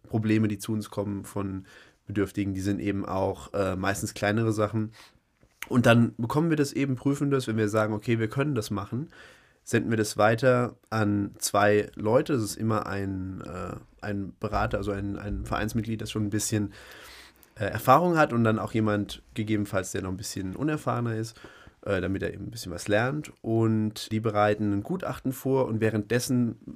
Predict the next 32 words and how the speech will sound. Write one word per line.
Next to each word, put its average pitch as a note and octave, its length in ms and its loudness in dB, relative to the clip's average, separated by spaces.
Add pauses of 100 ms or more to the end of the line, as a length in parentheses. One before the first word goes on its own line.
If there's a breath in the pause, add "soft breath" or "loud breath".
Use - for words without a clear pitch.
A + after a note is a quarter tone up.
(300)
sagen G#2+ 320 0
wir G2+ 80 -2
unserem G2+ 220 -2
Beirat A2 300 -2
eben G#2+ 160 -6
schon, G#2+ 220 -4
da G2+ 80 -6
kommt - 220 -6
ein G#2+ 60 -2
Gutachten A#2 640 -4 (320 soft breath)
auf A2 180 2
sie A2+ 160 -4
zu. C#3+ 540 -2 (200)
Dann, G#2+ 240 2
sobald G#2 360 2
wir G#2+ 80 0
was G2 160 -4
ausgearbeitet G#2+ 640 -4
haben, G#2+ 140 -2
schicken - 240 -6
wir C#3 80 -6
das C3 80 -12
dem A#2+ 160 -4
Beirat, A#2 320 -2
der G2+ 100 0
sagt, G2+ 380 -6
der G#2 80 2
überprüft G#2 420 -2
es A#2 140 -6
auf G2+ 340 -6
juristische G#2+ 420 -6
Stimmigkeit. C3+ 680 -4